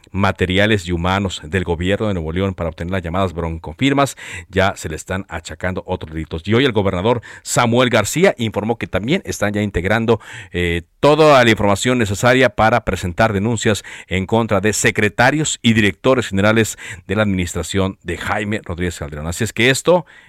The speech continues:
esto va para largo. Vamos contigo ahora a el estado de Hidalgo. José García, hoy hubo movimiento con miras a la elección del próximo mes de junio, allí en el estado de Hidalgo. Cuéntanos, José.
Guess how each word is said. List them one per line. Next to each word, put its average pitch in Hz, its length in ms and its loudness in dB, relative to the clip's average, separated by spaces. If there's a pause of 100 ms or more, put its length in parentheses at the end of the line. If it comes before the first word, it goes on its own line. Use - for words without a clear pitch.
(140)
esto 98 400 0 (120)
va 78 260 -2
para 80 320 -6
largo. - 480 -10 (840)
Vamos 185 260 4
contigo 208 640 6
ahora 165 480 6
a 110 520 4 (240)
el 117 100 2
estado 156 240 4
de 135 80 8
Hidalgo. 151 520 6
José 135 300 0
García, 151 600 4
hoy 143 420 6 (300)
hubo 123 460 4
movimiento 135 800 4 (180)
con 107 160 -6
miras 139 260 4
a 127 60 6
la 123 80 6
elección 135 760 2
del 104 180 2
próximo 127 420 0
mes 127 200 4
de 123 80 4
junio, 139 480 2 (240)
allí 113 400 4
en 113 160 0
el 104 80 2
estado 120 240 2
de 117 60 6
Hidalgo. 98 300 2
Cuéntanos, 147 440 2
José. 104 300 0